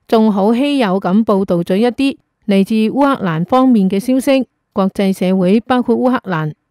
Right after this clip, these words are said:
立即注意到，並表達出欣賞嘅姿態，希望中共向客觀報道嘅方向繼續前行。但係冇裝幾日，狐狸尾巴就又露咗出嚟。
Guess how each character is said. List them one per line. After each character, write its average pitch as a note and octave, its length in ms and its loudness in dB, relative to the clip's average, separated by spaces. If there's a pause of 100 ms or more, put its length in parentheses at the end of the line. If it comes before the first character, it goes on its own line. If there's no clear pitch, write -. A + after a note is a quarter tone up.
(140)
立 G3+ 100 -2 (100)
即 C4 200 -2
注 G#3 120 -8
意 G3 220 -2
到， F#3 300 -2 (320)
並 A3 180 4
表 G#3+ 180 0
達 A#3 200 0
出 - 140 -2 (100)
欣 B3 260 0
賞 F3+ 300 -2
嘅 F#3+ 180 0
姿 G#3+ 220 -6
態， G3+ 340 0 (320)
希 C#4+ 80 0
望 B3+ 220 4
中 D4+ 200 0
共 G#3+ 240 4
向 A3 320 2
客 G#3+ 200 -2 (100)
觀 C4 180 -2
報 G3+ 220 0
道 F#3 180 -2
嘅 F#3+ 140 -2
方 A#3+ 240 0
向 F#3+ 220 0
繼 G3 240 -4
續 F3+ 180 0
前 E3 260 -4
行。 F3 280 -2 (280)
但 A3 160 2
係 A3+ 240 4
冇 F#3+ 260 2
裝 B3+ 280 2
幾 G3+ 260 -2
日， G3 160 0 (440)
狐 F#3+ 180 2
狸 A3 160 4
尾 A#3 160 4
巴 B3+ 260 0
就 G3 200 -2
又 F3 260 0
露 F3 220 0
咗 F#3+ 120 0
出 G#3 140 -4
嚟。 E3 320 -6